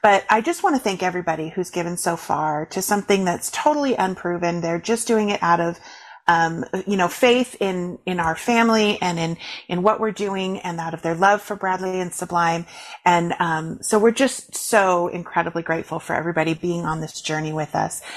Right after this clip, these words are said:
The easiest way to donate or to check out our website is to go to our link tree, which is link T R dot E E slash Noel Foundation.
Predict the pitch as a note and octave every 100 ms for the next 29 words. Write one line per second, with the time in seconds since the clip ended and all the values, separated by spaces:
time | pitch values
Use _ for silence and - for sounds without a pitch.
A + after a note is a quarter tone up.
0 | - - - G#3+ - C4+ D4 D4+ D4 B3
1 | B3 A#3 A#3 A#3 A#3 - G#3 F#3+ F#3 F3
2 | A#3+ B3 A#3+ A#3 A#3 F3 F3+ F3+ - -
3 | A#3+ A#3+ A#3+ A3 G#3 G#3 G#3 G3+ G3+ -
4 | - - G#3+ G#3+ A3+ A#3+ B3 G3+ G3 A3
5 | - E3 C#3+ E3 F3+ F3+ F#3 G3+ A#3 -
6 | - - - A#3 G3+ G3 G3+ G3 F3+ F3+
7 | - _ _ G3 G#3 G#3 D#3 G3 F#3 F3+
8 | F3+ G3 _ _ - - F#3+ F3+ - F3
9 | F3+ F3+ - G#2 G2 - - - - -